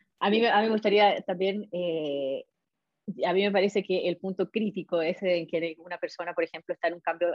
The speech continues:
en un campo de concentración y está viviendo esa experiencia desde la fuerza, o sea, con sus cinco sentidos, qué es lo que les está sucediendo, eh, y, eh, para pasar después a, entonces a un nivel de conciencia superior, a mí me parece que una de las,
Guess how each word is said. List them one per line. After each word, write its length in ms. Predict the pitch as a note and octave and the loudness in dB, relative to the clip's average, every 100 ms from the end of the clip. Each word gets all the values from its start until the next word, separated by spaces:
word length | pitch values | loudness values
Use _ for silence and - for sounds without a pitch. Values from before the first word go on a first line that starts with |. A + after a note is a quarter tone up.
| - | -4
en 120 | E3+ D#3+ | -10 _
un 60 | |
campo 300 | D#3+ E3 - | _ -6 -2
de 80 | F3 | -4
concentración 840 | E3 E3 E3 D#3+ - F3+ D3+ F3 _ _ _ | -4 -14 -6 -6 -2 0 0 -2 _ _ _
y 480 | E3+ E3 F3 G3 - | 0 4 6 4 4
está 600 | E3+ E3 _ E3+ E3 E3+ | 0 -2 _ -2 0 0
viviendo 720 | D#3+ E3 D#3+ E3+ F#3 F3+ F#3 | 0 0 2 -2 -2 0 2
esa 220 | D3+ E3+ F3 | 2 -2 -6
experiencia 760 | - E3+ E3 F3+ - F#3 F#3+ - | -6 -4 -4 -6 -6 -2 -2 -6
desde 420 | D#3+ E3+ E3+ E3+ | -2 0 0 -4
la 80 | E3 | -6
fuerza, 540 | - A3+ F3+ - F#3 | -2 -2 -2 -6 -6
o 80 | D#3 | -4
sea, 160 | E3 | -8
con 140 | D#3+ D3+ | -10 -12
sus 140 | D3+ | -12
cinco 220 | - F3 | -12 -8
sentidos, 600 | F3+ F3+ - G3 F3+ G3 F#3+ | -6 -6 0 2 4 2 0
qué 60 | E3+ | -4
es 60 | |
lo 80 | E3+ | -2
que 120 | D#3+ | -4
les 120 | D#3 | -6
está 200 | D#3+ - | -10 -8
sucediendo, 800 | E3 F3 G3+ A#3 G3+ F#3 F3+ A3+ - _ - - _ _ | -6 -4 0 0 0 -4 -4 -4 -6 _ -20 -20 _ _
eh, 1000 | - F3 E3+ E3 D#3+ D#3+ D#3 D3+ D3 C#3+ - _ _ _ _ _ _ _ _ _ | 2 4 6 6 8 6 6 4 2 -2 -8 _ _ _ _ _ _ _ _ _
y, 520 | A3+ G3+ G#3+ B3 B3 - | 2 4 6 4 2 2
eh, 260 | F3+ E3+ | 4 4
para 220 | E3+ F3 | 2 -2
pasar 340 | E3 D#3 F#3+ F#3+ | -2 -2 -2 -2
después 420 | F#3+ - F3+ G3 | -4 0 2 2
a, 140 | G#3 F3+ | -2 -10
entonces 440 | F3+ F3+ F3 F#3+ | -6 -6 -4 -6
a 220 | F#3 - E3 | -4 0 0
un 240 | E3+ F3+ | 0 -2
nivel 260 | F3+ F3 F3+ | -2 -2 -2
de 80 | |
conciencia 420 | E3+ E3+ F3 E3+ F3+ | -4 -6 -8 -8 -6
superior, 560 | F3+ G#3+ A#3+ G3+ A3 - | 0 4 6 6 2 -2
a 80 | |
mí 60 | F3+ | -6
me 60 | F#3 | -2
parece 300 | F3+ F3 F3 | -2 -2 -6
que 80 | |
una 280 | F3+ F3+ F#3+ | -8 -8 -4
de 160 | F#3 F3+ | 0 0
las, 520 | E3+ E3+ E3+ F#3 G3 | 0 0 0 -2 -4